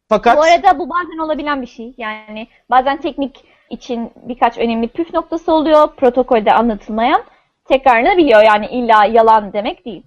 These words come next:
Speaker 1: Evet,
Speaker 2: Ama
Speaker 1: kesinlikle. Mesela ben biyokimyacıyım.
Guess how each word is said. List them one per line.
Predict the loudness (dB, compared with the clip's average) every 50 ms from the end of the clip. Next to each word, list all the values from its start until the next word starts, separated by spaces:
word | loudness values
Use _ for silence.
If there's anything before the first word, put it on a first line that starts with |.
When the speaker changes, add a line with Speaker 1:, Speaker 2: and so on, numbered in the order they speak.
| _ 0
Speaker 1:
Evet, | 0 2
Speaker 2:
Ama | 2 0
Speaker 1:
kesinlikle. | -2 -6 -8 -8 -10 -10 -10 -12 -16 -20 -20 _ _ _ _ _ _ _ _ _ _
Mesela | -12 -6 -4 -2 0 0
ben | 0 0 -2 -4 -4
biyokimyacıyım. | -4 -4 -4 -4 -6 -6 -4 -2 -2 -2 -2 -4 -4 -6 -6 -8